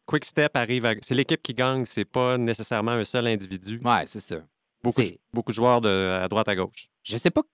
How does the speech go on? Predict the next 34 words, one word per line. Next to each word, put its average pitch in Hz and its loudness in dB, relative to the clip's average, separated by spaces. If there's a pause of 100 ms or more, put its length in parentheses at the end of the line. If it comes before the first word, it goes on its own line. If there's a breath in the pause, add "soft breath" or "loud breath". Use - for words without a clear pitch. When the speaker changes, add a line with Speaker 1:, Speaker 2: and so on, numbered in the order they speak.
Speaker 2:
qu'est-ce - 0
que, 180 2
euh, 101 -2
Patrick, 156 0
euh, 101 2
Lefebvre 139 2
a, 98 2 (120)
a - -14 (140)
proposé 139 2
à 127 4
ses 123 -4
coureurs, 127 4
euh, 107 2
s'il 151 -6
y 127 2
a 127 6
une 117 2
dynamique 135 0
d'équipe 120 0
différente 131 0
qu'on 113 -2
veut 104 -2
pas 175 2
nous 156 0
révéler 113 2 (500)
pour 202 4
qu'il 143 2
y 139 2
ait 202 4
cette, - -2
euh, 107 2
cette 113 -4
manière-là 123 2
de - -4